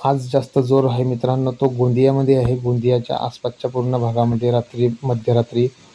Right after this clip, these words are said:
जोरदार त्याचे जोरदार पाऊस पडण्याची शक्यता आहे.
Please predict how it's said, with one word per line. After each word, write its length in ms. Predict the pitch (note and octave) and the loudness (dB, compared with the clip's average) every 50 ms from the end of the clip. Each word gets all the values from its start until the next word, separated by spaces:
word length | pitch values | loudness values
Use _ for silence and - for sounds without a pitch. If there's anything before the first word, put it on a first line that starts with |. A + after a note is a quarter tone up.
| - - - _ _ _ _ _ _ _ _ _ - - A#2+ | -20 -20 -20 _ _ _ _ _ _ _ _ _ -10 -2 0
जोरदार 380 | C3 B2 A#2+ A2+ A2+ B2 B2 | 2 2 2 2 2 2 0
त्याचे 360 | A#2+ - B2 A#2+ A#2 - - A#2 | 2 0 -2 -2 -2 -2 -4 -2
जोरदार 380 | A2+ A#2+ A#2 A2+ A2 A#2 A#2 | 0 2 2 2 2 0 -2
पाऊस 260 | A#2 - - A#2 A2+ | -2 0 -2 -2 -2
पडण्याची 420 | - - A#2 A2+ A2+ A2 A2 A#2 A#2+ | -2 -2 -2 -2 -2 -2 -4 -6 -6
शक्यता 600 | - - A#2 - - - A#2 A2 A#2 A#2 C3 E3 E3+ - _ _ _ _ _ _ _ _ - | -6 -6 -6 -6 -6 -6 -6 -2 -2 -2 -2 -2 -4 -8 _ _ _ _ _ _ _ _ -2
आहे. 260 | B2+ B2 A#2 A2+ | -2 0 0 -2